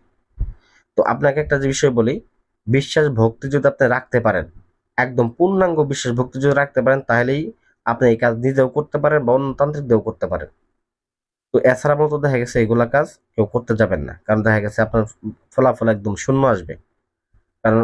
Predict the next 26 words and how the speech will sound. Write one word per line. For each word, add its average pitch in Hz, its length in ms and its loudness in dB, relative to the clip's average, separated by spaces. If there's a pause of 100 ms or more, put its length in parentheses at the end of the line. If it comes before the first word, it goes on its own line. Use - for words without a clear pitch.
(120)
এইটার 156 440 2 (260)
মূলত 143 280 0 (500)
কবিরাজি 139 400 0
বিষয়গুলোর 123 580 0
মূল 131 240 2 (180)
জিনিসই 123 380 0
হচ্ছে 143 180 -6 (100)
বিশ্বাস, - 300 -4 (380)
এটা 113 140 0
হয়তো 117 320 0
আপনাকে 113 200 -2
বুঝতে 107 280 -4
হবে। 90 160 -2 (260)
তো - 100 -20
ভাই 135 80 6
বলতে 151 280 -2
পারেন 127 220 0
যে, 120 140 2 (380)
"ভাই, 113 160 2 (240)
এর 113 100 4
আগে 117 200 0
যাদের 110 300 0
দিয়ে 120 200 0
কাজ 127 100 -2 (100)
করেছি 117 260 0 (420)
তাদের 131 260 0